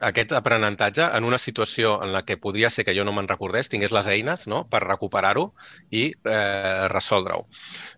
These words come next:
Però també és molt important per assolir, per seguir avançant en una disciplina, el anar automatitzant determinats processos. I en les matemàtiques, un dels processos obvis que cal,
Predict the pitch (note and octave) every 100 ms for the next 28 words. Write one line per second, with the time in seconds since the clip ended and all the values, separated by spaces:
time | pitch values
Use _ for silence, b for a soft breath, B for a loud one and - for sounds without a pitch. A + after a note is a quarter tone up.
0 | - C3 B2 A#2 A2 A#2+ C#3 D#3+ F#3 D#3+
1 | C3 A#2 B2+ C3+ - A2+ G#2 B2 G#2+ A#2+
2 | A2 - G#2 A#2+ A2 D3 C#3 - B2+ A#2
3 | A2 B2 A#2+ - G2+ G2 A#2+ F#3 B B
4 | B A#2 A#2 B2+ D#3 C3+ A#2 A2+ G#2+ G#2+
5 | B2 A2+ C3+ A#2 G#2+ G2+ G#2 A#2 - _
6 | _ - - - B2 - G2 - - -
7 | - b b b C3+ B2+ A#2 A2+ A#2+ A#2+
8 | A2+ C3 D#3+ F#3+ - A#2 G2+ - A2+ G#2+
9 | G2+ A2+ A2 G#2+ - G#2 G2+ G#2